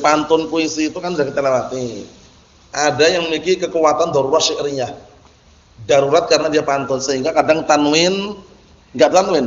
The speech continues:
gitu loh ya. Seharusnya dia tidak tanwin, jadi tanwin. Fi'il aja kadang-kadang tanwin. Karena alasannya apa? Darurah syi'riyah. Nah, kita lihat sini. Qaulu musalliyan halun min fa'il Ahmad. Ewa. Ahmadu Rabbi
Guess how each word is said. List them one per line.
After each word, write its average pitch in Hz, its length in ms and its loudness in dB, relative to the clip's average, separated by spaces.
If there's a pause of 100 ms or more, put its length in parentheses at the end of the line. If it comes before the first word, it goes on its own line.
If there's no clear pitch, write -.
gitu 110 160 -6
loh 110 60 -4
ya. 123 180 0 (320)
Seharusnya 147 480 4
dia 156 80 4
tidak 156 240 4
tanwin, 156 240 4
jadi 147 240 0
tanwin. 123 400 -4
Fi'il 202 320 4
aja 175 320 4
kadang-kadang 156 400 4
tanwin. 185 320 2 (560)
Karena 160 320 4
alasannya 160 240 2
apa? 147 160 2
Darurah 143 640 2
syi'riyah. 131 720 0
Nah, 117 480 -2
kita 135 80 -2
lihat 127 160 2
sini. 143 220 -2 (2250)
Qaulu 233 400 6
musalliyan 175 560 4
halun 170 480 6
min 170 240 2
fa'il 170 320 6
Ahmad. 165 400 2 (160)
Ewa. 107 800 -2
Ahmadu 127 560 2
Rabbi 135 640 0